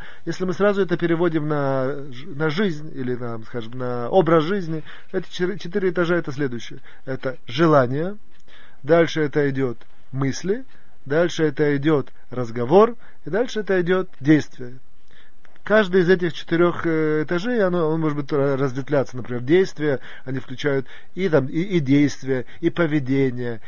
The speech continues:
и как я выгляжу, и так далее. Это все, так сказать, вот это вот низкое, э, вот. Дальше разговор, он тоже в себя включает. Разговор, самовыражение, форма разговора, там, сленг или какие-то... я щас это разовью больше. Вот. Мысли, да, то же самое, у них есть какие-, тоже какие-то...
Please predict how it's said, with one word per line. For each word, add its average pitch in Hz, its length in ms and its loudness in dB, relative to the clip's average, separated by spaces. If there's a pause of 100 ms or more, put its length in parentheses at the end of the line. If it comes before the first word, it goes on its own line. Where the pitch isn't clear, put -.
(100)
и - 40 -8
как 147 220 -2
я 147 140 4
выгляжу, 131 460 2
и - 20 -4
так 165 160 -2
далее. 170 200 4
Это 190 120 0
все, 202 220 0
так 156 160 -2
сказать, 151 200 0
вот 139 100 -4
это 143 200 -2
вот 123 80 -6
низкое, 139 420 -4
э, 113 360 -4 (200)
вот. 123 140 -4 (160)
Дальше 160 320 4
разговор, 175 480 6
он 175 80 2
тоже 190 180 4
в 160 60 -4
себя 156 160 2
включает. 135 460 -4 (240)
Разговор, 135 680 2 (140)
самовыражение, 135 1120 2 (240)
форма 170 480 8
разговора, 135 640 4
там, 113 180 -4
сленг 143 560 4
или 131 300 2
какие-то... 131 420 -2 (160)
я 160 120 0
щас 135 200 0
это 147 140 0
разовью 139 320 2
больше. 117 380 -4 (200)
Вот. 139 180 -4 (140)
Мысли, 208 400 2
да, 208 160 4
то 233 140 2
же 226 100 -2
самое, 170 540 0
у - 20 -4
них 151 200 -2
есть 175 160 0
какие-, 170 240 -6
тоже 175 260 -2
какие-то... 156 420 -2